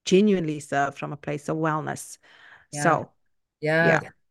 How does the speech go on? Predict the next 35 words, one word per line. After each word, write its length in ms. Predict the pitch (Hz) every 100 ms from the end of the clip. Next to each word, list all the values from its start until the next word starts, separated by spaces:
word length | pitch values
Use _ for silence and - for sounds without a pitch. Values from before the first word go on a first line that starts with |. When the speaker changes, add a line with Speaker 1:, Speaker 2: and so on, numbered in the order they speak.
| _ -
Speaker 2:
And 160 | 202 196
the 180 | 208 175
Speaker 1:
So 60 |
Speaker 2:
other 140 | 196 202
Speaker 1:
protect 600 | 240 202 - 202 - 262
your 240 | 247 233
well-being 920 | 208 202 196 196 190 160 180 220 294
so 200 | - 196
that 260 | 180 190 185
you 140 | 220
can 280 | - 247 220
serve 520 | 208 - - 262 269
well 340 | 196 160 156 160
in 200 | 165 160
the 140 | 156
areas 500 | 165 160 160 156 147
where 120 | 151
you 240 | 151 160 170
really 420 | 165 175 170 160
need 300 | 151 151 -
to. 280 | - - - _ _ _ _
Speaker 2:
I 160 | 175 185
so 280 | 175 - 175
love 360 | 170 160 151 143
that. 260 | 143 135
Yes, 280 | 151 156 143
because 340 | - 147 165
Speaker 1:
Mm-hmm. 40 | 160
Speaker 2:
that's 220 | 180 180
exactly 720 | 165 - 175 165 165 160 151
what 520 | 143 151 151 151 -
I've 380 | 147 147 151 143
noticed 680 | 143 143 185 247 208 - -
as 200 | 139 131
well. 460 | 139 139 139 139